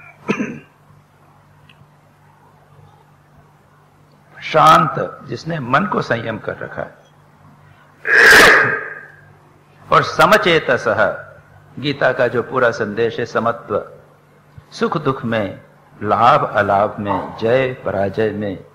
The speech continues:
शत्रु मित्र में, मान अपमान में, सब में अपने मन को सम रखना, इक्वेनिमिटी, अनडिस्टर्ब रखना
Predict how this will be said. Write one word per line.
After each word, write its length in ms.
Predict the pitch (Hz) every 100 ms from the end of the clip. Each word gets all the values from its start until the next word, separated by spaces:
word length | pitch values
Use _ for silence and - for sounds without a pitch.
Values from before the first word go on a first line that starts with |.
| _ _ _ -
शत्रु 500 | 143 - 131 131 113
मित्र 360 | 123 - 127
में, 340 | 117 110 95 - _ _ _ _ _ _ _ _ _ _ _ _ _ -
मान 360 | 110 117 131 151
अपमान 560 | - 120 - 110 107 101
में, 400 | 98 95 78 - _
सब 240 | - 139 120
में 400 | 135 170 202 143
अपने 440 | 127 - 123 120
मन 300 | 110 107 127
को 300 | 123 123 113
सम 340 | 110 - 143
रखना, 640 | 123 92 98 85 - - _ _ _ _ _ _ _ _ _ _ - _ _ _ _ _ -
इक्वेनिमिटी, 760 | 127 127 135 139 131 113 107 104
अनडिस्टर्ब 840 | - 127 170 170 147 - 104 92 87
रखना 480 | - 92 90 -